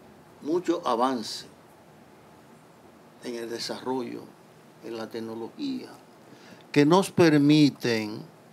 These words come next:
que nos permiten tener una forma de comunicación y transmitir nuestro accionar de vida. Hay algo que se está analizando y se está discutiendo, que dice,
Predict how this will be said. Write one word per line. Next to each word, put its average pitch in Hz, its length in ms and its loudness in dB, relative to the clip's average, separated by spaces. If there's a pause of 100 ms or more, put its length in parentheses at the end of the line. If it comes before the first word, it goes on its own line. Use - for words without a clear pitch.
(120)
que 127 160 -2
nos 147 260 -2
permiten 135 920 -2 (2000)
tener 180 540 4 (640)
una 185 200 2
forma 143 800 0
de 135 140 -2
comunicación 135 1120 -2 (960)
y 160 180 6
transmitir 156 1160 4
nuestro 143 320 0
accionar 123 460 -6
de 117 120 -8
vida. - 340 -14 (1500)
Hay 214 200 6
algo 220 360 6
que 180 100 4
se - 140 2
está 190 480 4 (160)
analizando 156 720 2
y 156 60 0
se 143 100 0
está 165 220 2
discutiendo, 160 580 2
que 135 80 -2
dice, 143 260 -2